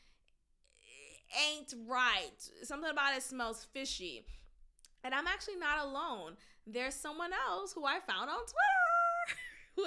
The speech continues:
actually I follow on Twitter, um, who, like, me and her, we kinda have a similar mindset, which I, which I appreciate. Um, and I'm gonna just, uh, share what she said here. Her name is Harriet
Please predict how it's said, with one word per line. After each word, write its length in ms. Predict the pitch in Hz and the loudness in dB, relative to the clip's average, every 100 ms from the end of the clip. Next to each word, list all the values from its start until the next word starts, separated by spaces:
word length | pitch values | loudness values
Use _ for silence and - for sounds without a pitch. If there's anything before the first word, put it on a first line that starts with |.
| 330 | 2
actually 220 | 466 - | 0 -2
I 100 | 294 | -2
follow 320 | 262 254 269 277 | 0 0 0 0
on 160 | 285 | -2
Twitter, 440 | 285 294 294 302 311 - - - - - - | -2 0 2 0 -2 -10 -20 -20 -20 -12 -2
um, 500 | 254 247 233 214 196 180 - - 233 | 0 2 0 -4 -8 -14 -18 -12 -8
who, 440 | 285 277 247 214 | -6 -6 -6 -6
like, 240 | 175 214 226 | -4 -4 -6
me 180 | 240 311 | -6 -6
and 60 | |
her, 160 | 339 285 | -2 -2
we 100 | 285 | -2
kinda 200 | 320 370 | -6 -8
have 160 | 330 247 | -8 -8
a 40 | |
similar 400 | - 262 254 240 | -8 -8 -6 -6
mindset, 600 | 226 208 220 226 254 240 | -4 -4 -4 -6 -4 -4
which 100 | 233 | -4
I, 120 | 220 185 - - | -6 -6 -10 -16
which 160 | 208 | -8
I 100 | 214 | -4
appreciate. 760 | 202 190 220 - 254 226 226 - - - _ _ - | -6 -8 -12 -10 -4 -2 -2 -6 -20 -20 _ _ -8
Um, 520 | - 226 214 202 180 - _ _ _ | -2 0 -2 -4 -10 -18 _ _ _
and 100 | 226 | -4
I'm 60 | 302 | -2
gonna 200 | 480 381 | -4 -6
just, 180 | 330 233 - | -8 -10 -12
uh, 640 | - 202 190 156 92 - - | -6 -4 -4 -6 -8 -12 -8
share 440 | - - 285 262 262 | -6 -4 -2 -2 -2
what 180 | 247 233 | -2 -6
she 200 | - 226 | -8 -10
said 300 | - 202 208 | -6 -6 -6
here. 220 | 196 160 | -6 -6
Her 160 | 247 | -8
name 160 | 294 285 | -8 -8
is 100 | 240 | -8
Harriet 600 | 190 226 233 262 285 285 | -10 -8 -6 -4 -6 -8